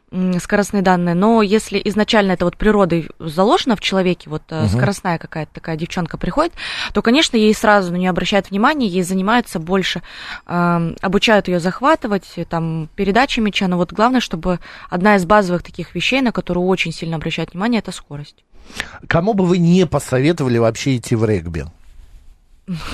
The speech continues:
Speaker 1: Кто, кто, наверное, боится какой-то контактной, боится мяча. Вот кто боится мяча,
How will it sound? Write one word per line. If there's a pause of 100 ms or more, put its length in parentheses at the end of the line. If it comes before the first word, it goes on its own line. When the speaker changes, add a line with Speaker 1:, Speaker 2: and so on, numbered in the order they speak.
(580)
Speaker 1:
Кто, (140)
кто,
наверное,
боится
какой-то
контактной,
боится
мяча.
Вот
кто
боится
мяча,